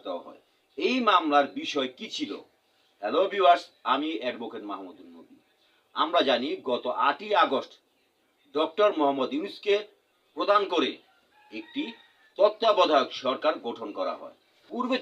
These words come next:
থেকেই ডক্টর মোহাম্মদ ইউনূসের দুইটি মামলা ছিল। একটি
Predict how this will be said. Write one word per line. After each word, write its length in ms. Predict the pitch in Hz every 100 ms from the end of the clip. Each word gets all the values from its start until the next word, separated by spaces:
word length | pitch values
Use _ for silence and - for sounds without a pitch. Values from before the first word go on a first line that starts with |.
| -
থেকেই 320 | 185 139 113 - _ _ _ _ _ _
ডক্টর 280 | 143 147 185 151
মোহাম্মদ 300 | 143 135 123 131
ইউনূসের 340 | 139 - 175 135 -
দুইটি 280 | 214 220 214 175
মামলা 240 | 147 131 120
ছিল। 160 | - 87 - _ _ _ _ _ _ _ _ -
একটি 260 | - 185